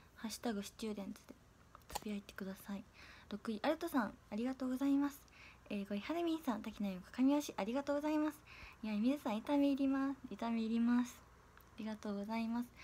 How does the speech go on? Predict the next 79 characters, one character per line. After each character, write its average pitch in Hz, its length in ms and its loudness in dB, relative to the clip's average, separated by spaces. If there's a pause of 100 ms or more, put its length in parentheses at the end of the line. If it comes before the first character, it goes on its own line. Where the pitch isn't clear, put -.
(240)
三 262 220 6
位、 208 40 6
大 254 180 6
好 - 120 -8
き 359 60 -6
マ 349 100 -2
ン 330 60 -10
さ - 100 -6
ん、 254 120 -8 (360)
あ 220 40 -8
り 247 80 -6
が 294 80 -4
と 294 120 -12
う 294 40 -6
ご 294 60 -6
ざ 311 100 -8
い 311 100 -6
ま 311 120 -6
す。 311 60 -12 (1300)
二 240 360 6
位、 247 60 0
ゆ 349 80 6
う 381 60 4
く 349 120 0
ん 320 80 4
さ 262 200 4
ん、 - 80 -2
弓 262 180 8
火 311 100 0
直 302 220 4
し、 - 200 -8 (120)
あ 185 80 -4
り 202 80 -2
が 220 100 -4
と 233 120 -8
う 240 40 -4
ご 240 60 2
ざ 262 100 6
い 262 80 8
ま 254 160 2
す。 - 100 -12
そ 254 80 0
し 247 60 -4
て 262 120 0
第 247 160 4
一 220 200 -4
位 - 40 -8
が 202 100 -4
コ - 220 -2
ー - 20 6
ラ 427 140 2
さ 330 140 0
ん、 233 140 4
日 247 300 2
曜 330 120 2
日 277 100 6
の 240 100 6
ゆ 233 140 2
び 226 120 -2
り 220 140 2
ん 202 160 0
の 262 220 4
お 247 40 -4
世 202 120 -6
話 247 120 0
楽 311 140 2
し 349 120 -6
み 339 140 0
で 311 280 2
す。 285 120 2
ね、 277 80 10
私 254 300 4
も 262 120 8
す 262 120 0
ご 254 100 4
い 208 120 0 (580)
楽 208 160 -2
し - 160 -4
み。 202 140 0